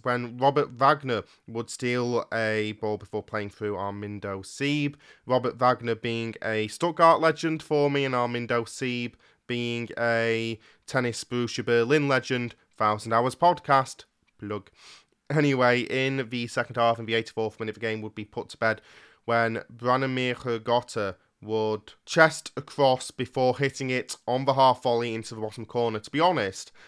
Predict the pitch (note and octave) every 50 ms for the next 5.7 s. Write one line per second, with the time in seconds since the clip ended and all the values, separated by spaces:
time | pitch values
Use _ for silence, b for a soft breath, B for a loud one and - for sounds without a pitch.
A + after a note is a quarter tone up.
0 | B B B - B2+ - - D#3 E3+ G3 G#3 F#3 - - D3+ C#3 D3+ D3 C#3 C#3
1 | C#3+ D3 C#3+ C#3+ - - - - - - - - - A#2+ A#2+ A2+ A2+ - - -
2 | A#2+ A2 A2+ A2+ A2 A2 D#2+ A2 A2+ A2 G#2+ G#2+ G#2+ - - - A#2 A2 A#2+ C#3+
3 | F3+ G#3 A3 G#3+ b b b b b b b - B2 A#2+ A#2+ A#2+ A#2+ A#2+ B2 A#2+
4 | - A#2 A#2+ A#2+ - - A3 A3 G#3+ - - - - E3+ D#3+ D#3+ D3+ D3 C#3+ D3
5 | D3+ - - - - - B2+ A#2+ A#2 - - - - -